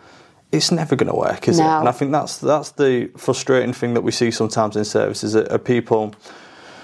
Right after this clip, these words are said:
Speaker 1: trying to change or wanting to change, but for the wrong reasons, not because they want to change,
Speaker 2: Yeah.
Speaker 1: but all these external sort of pressures.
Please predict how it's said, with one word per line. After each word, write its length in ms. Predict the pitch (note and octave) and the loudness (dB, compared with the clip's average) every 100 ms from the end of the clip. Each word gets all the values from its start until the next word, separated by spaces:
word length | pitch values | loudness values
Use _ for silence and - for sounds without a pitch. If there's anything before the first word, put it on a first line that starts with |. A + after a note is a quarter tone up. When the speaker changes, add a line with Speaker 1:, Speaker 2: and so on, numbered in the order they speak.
| - - - - - - - | -20 -20 -20 -20 -20 -20 -6
Speaker 1:
trying 340 | - D#3 D3 C#3 | 0 2 2 2
to 100 | C3+ | 0
change 460 | - C#3+ C3+ C3 B2+ | 2 2 2 2 2
or 100 | A#2 | 2
wanting 260 | B2 - | 2 0
to 120 | A2+ - | -8 -8
change, 300 | A#2 A2 - | -6 -6 -6
but 100 | A#2+ | -2
for 120 | D#3 | 0
the 80 | D#3+ | 0
wrong 180 | E3 | 0
reasons, 580 | B2 C#3 D#3 C#3+ A#2+ A#2 | 2 2 2 -2 -6 -2
not 180 | A#2+ C3 | 0 0
because 240 | C3+ B2+ B2+ | -2 -2 2
they 200 | A#2+ C#3 | 0 0
want 260 | C3 A#2+ | -4 -4
to 80 | - | -6
change, 260 | - A2+ D#3+ | -4 0 2
Speaker 2:
Yeah. 320 | E3 D#3 D3+ | 4 2 0
Speaker 1:
but 60 | - | 0
all 160 | B2+ C#3 | 0 0
these 160 | C3 | -4
external 640 | C3 - B2+ A#2 A2 A2 A#2 | -6 -6 -8 -6 -6 -6 -12
sort 240 | - - - | -10 -8 -8
of 60 | |
pressures. 600 | - B2+ - A#2+ - - | -4 -4 -4 -6 -6 -10